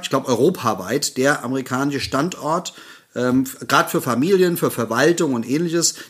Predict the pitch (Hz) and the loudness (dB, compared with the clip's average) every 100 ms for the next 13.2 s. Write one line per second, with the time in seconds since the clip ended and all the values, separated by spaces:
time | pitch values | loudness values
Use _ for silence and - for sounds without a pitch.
0 | - 143 185 - 127 110 147 151 165 156 | 0 2 2 -2 -4 0 0 0 0 -2
1 | 151 - - 113 113 - 120 135 - 120 | -2 -10 -8 -6 -6 -6 -4 -4 -6 -8
2 | 113 117 117 113 101 92 78 - - - | -4 -2 -2 -2 -4 -6 -8 -16 -20 -20
3 | - 120 127 127 - 131 151 185 175 - | -8 -2 0 -2 -2 0 2 2 2 0
4 | 143 151 190 160 135 120 - 165 208 - | 2 4 4 2 -2 -4 -4 0 0 2
5 | 165 165 156 139 170 170 - 135 135 - | 0 0 -2 2 2 2 0 0 0 -4
6 | 160 185 180 170 - - - 131 143 127 | -4 -2 -2 -6 -8 -20 -10 2 2 2
7 | 160 196 208 196 190 - - 139 143 147 | -2 2 4 4 2 -4 -6 -4 0 -2
8 | 123 135 127 135 123 143 - 202 208 220 | 0 -2 -2 0 2 4 2 0 0 -2
9 | 220 - _ 139 151 160 - 170 170 196 | -2 -12 _ -4 -4 -4 -2 -2 0 -2
10 | 202 - - - 123 143 156 160 156 - | -2 -12 -20 -6 0 2 4 4 2 -4
11 | _ 127 131 123 151 147 143 143 151 147 | _ -4 0 0 0 -2 -2 -6 -6 -2
12 | 139 117 123 - 110 - 95 80 78 87 | 0 2 0 0 -4 -6 -12 -12 -16 -10
13 | - | -8